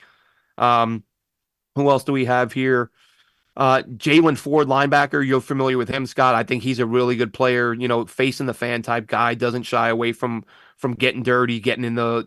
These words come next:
getting in the pile, works through the trash pretty well. He does a nice job there. And Michael Barrett, of course, Michigan. Everybody, you know, those, those Michigan guys, they just, Harbaugh, you know, who, who we know is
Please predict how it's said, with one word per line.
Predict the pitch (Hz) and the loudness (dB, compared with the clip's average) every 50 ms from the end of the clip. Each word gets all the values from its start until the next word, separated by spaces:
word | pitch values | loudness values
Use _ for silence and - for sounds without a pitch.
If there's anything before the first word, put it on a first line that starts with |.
| - | -8
getting | 113 123 123 123 135 | -8 -8 -4 -4 -4
in | 123 | -4
the | 117 117 | -4 -6
pile, | - - 123 120 120 120 120 117 113 | -4 -2 0 2 2 2 2 0 0
works | 107 120 123 120 - | -2 -2 -4 -4 -6
through | - 135 123 | -8 -6 -6
the | 123 117 | -6 -6
trash | - - - 123 120 120 113 - | -6 -2 0 0 0 0 -2 -6
pretty | - - 135 123 120 | -6 -4 -4 -4 -2
well. | 117 120 120 120 117 113 113 - _ _ _ _ _ _ _ _ | 0 0 2 2 2 0 -2 -4 _ _ _ _ _ _ _ _
He | 139 139 | -2 0
does | 127 123 120 123 | 0 2 0 0
a | 123 | 0
nice | 120 120 120 - | 0 -2 -2 -2
job | - 135 123 117 117 107 | -2 0 0 0 0 0
there. | 113 123 117 117 113 113 110 - _ _ _ _ _ _ _ _ _ - | 0 -2 0 0 -2 -2 -4 -8 _ _ _ _ _ _ _ _ _ -2
And | 127 123 | 0 2
Michael | 127 131 127 - 113 | 2 2 2 0 -2
Barrett, | 95 123 117 120 123 123 | 0 0 2 2 2 0
of | 117 107 | 0 -4
course, | - - 131 123 110 - | -4 -2 -2 -2 -2 -4
Michigan. | 113 120 107 - 131 110 120 117 113 | -6 -6 -6 -6 -4 -4 -4 -2 -2
Everybody, | 113 107 120 110 117 120 117 117 117 113 | -2 -2 -2 -2 0 0 0 -2 -4 -6
you | - 120 | -6 -6
know, | 113 107 107 | -4 -4 -4
those, | 107 110 107 101 | -4 -6 -8 -8
those | - 110 113 113 107 | -8 -6 -6 -4 -4
Michigan | 117 120 117 - - 113 - 107 | -4 -6 -6 -8 -8 -8 -8 -6
guys, | 104 101 101 101 101 | -6 -4 -4 -4 -4
they | 98 117 113 | -4 -4 -4
just, | 110 110 - _ _ _ _ _ _ _ | -4 -6 -8 _ _ _ _ _ _ _
Harbaugh, | 123 120 123 127 117 110 107 107 113 107 | 2 2 4 2 2 0 0 0 -2 -4
you | 104 117 | -4 -2
know, | 117 117 113 110 107 | 0 0 0 0 -2
who, | 117 123 117 - - _ 107 | -4 -6 -10 -10 -14 _ -8
who | 120 120 | -8 -6
we | 117 120 | -4 -2
know | 113 113 117 113 | 0 0 0 0
is | 110 95 | -2 -4